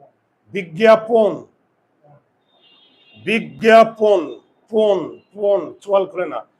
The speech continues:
যেমন আপন, পন, চোয়াল খুলে না। চোয়াল না খুললে ওকার। এখানেও দেখো,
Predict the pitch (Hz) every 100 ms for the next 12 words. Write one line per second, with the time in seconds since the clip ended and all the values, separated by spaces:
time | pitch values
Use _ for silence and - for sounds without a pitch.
0 | _ 135 196 202 180 214 - 220 220 180
1 | 147 _ _ _ _ _ _ 202 208 175
2 | 135 202 196 185 185 180 147 117 - _
3 | _ _ - 190 208 208 202 208 214 202
4 | 208 170 143 - _ _ _ _ _ _
5 | _ 180 165 190 214 196 170 131